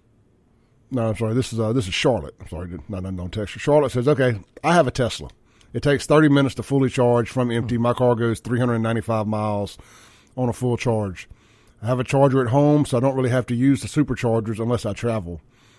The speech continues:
With all of that said, absolutely one hundred percent say that no one should be forced to buy an electric car." That goes right along with my beliefs that no one should have to do anything they don't believe in or support.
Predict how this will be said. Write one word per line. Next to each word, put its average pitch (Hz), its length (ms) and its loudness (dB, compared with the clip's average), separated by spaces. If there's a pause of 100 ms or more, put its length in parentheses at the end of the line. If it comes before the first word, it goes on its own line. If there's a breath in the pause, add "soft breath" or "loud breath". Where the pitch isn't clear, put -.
(120 soft breath)
With 120 100 -2
all 139 160 8
of 131 80 4
that 143 160 4
said, 120 400 0
absolutely 127 460 0
one 123 180 0
hundred 135 120 2
percent 120 300 -4
say 117 280 0
that 110 200 -4 (480 soft breath)
no 131 160 4
one 139 140 6
should 120 140 -4
be 120 60 2
forced 127 340 0
to 123 40 -6
buy 113 140 0
an 110 80 -2
electric 107 300 -6
car." 107 280 -4 (560 soft breath)
That 113 120 -4
goes 123 160 2
right 123 180 4
along 120 240 2
with 117 80 0
my 117 140 2
beliefs 120 360 0
that 110 120 -4
no 120 140 0
one 120 120 0
should 117 200 -6
have 117 220 -2
to 123 60 -6
do 117 320 0 (400 soft breath)
anything 156 360 4
they 104 80 -4
don't 107 200 -4
believe 113 300 -2
in 110 120 -2
or 104 80 -4
support. 110 420 -6